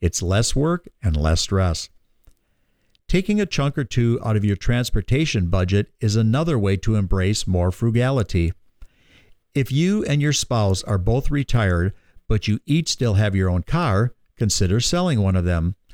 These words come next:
You'll not only make some money off the top, you'll enjoy considerable savings with insurance,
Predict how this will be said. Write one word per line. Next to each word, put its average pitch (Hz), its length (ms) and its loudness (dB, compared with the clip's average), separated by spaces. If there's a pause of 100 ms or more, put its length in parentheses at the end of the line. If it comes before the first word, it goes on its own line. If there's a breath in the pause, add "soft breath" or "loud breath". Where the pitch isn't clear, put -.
(220 loud breath)
You'll 120 180 0
not 117 340 0
only 127 340 2
make 123 260 0
some 113 200 0
money 120 300 2
off 104 220 -2
the 95 100 -2
top, 117 500 0 (320 loud breath)
you'll 175 200 0
enjoy 107 360 0
considerable 147 720 0
savings 104 580 0
with 92 180 -2
insurance, 131 580 0